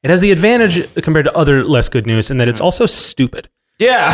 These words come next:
Speaker 1: And so,
Speaker 2: <laughs>
Speaker 1: like,
Speaker 2: Yep.
Speaker 1: you can kind of enjoy how stupid it is.
Speaker 2: Right.
Speaker 1: It's so stupid.
Speaker 2: Right. So how I understand it is the developers of Iron Fury, or some as-,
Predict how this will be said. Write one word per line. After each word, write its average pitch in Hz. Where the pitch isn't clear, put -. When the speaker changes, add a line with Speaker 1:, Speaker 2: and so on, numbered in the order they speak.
Speaker 1:
And 160
so, 202
Speaker 2:
<laughs> -
Speaker 1:
like, 185
Speaker 2:
Yep. -
Speaker 1:
you 285
can 247
kind 196
of 165
enjoy 143
how 127
stupid -
it 95
is. 104
Speaker 2:
Right. 247
Speaker 1:
It's 427
so 220
stupid. -
Speaker 2:
Right. 226
So 208
how 220
I 226
understand 208
it 147
is 139
the 127
developers 160
of 165
Iron 147
Fury, 131
or 117
some 147
as-, 143